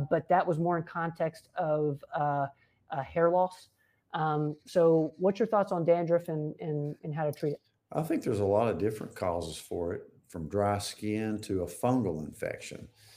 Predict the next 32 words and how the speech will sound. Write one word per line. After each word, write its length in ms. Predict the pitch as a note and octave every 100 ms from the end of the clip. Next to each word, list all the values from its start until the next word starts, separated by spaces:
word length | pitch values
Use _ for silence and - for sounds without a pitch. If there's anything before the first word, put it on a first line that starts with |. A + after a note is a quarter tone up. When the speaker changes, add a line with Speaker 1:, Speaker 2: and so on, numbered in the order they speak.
| - - _ -
Speaker 2:
You 100 | G2
know, 420 | F#2 F#2 F2+ F#2+
that's 240 | A2 A2 -
why 320 | A2 G2+ G2 G2 - _ _ _
we 100 | G2+
target 480 | F#2+ A#2+ A#2 A2 G2
it 180 | F2+ -
with 320 | F#2+ F#2 F#2
some 200 | - F#2+
of 60 | F2
the 300 | F2+ E2+ - _ _ _ _ -
antifungals, 1120 | G2+ G2+ F#2+ F2+ - A2 G2 E2 F2 - - - -
and, 340 | F#2 F2 E2
uh, 260 | E2+ E2 E2 - _ _ - _ _
that's 160 | - -
kinda 200 | - G2+
what 220 | F2+ F#2
it 140 | F2+ -
kills. 480 | - A2+ G#2 F2 E2+
But 180 | F#2+ F#2 - _ _ _ _ -
gosh, 240 | A2 G#2+
I've 140 | C3 B2+
seen 300 | C3 G#2+ G2
dandruff 440 | G#2+ A2 G#2 -
caused 460 | - G#2+ G2 G2 -
by 320 | F#2+ F#2 F2+ F2
the 80 | -
same 240 | - F#3 E3
things 220 | E3+ A#2+
that 80 | G#2+
sets 280 | C#3 C3
off 220 | C3 A#2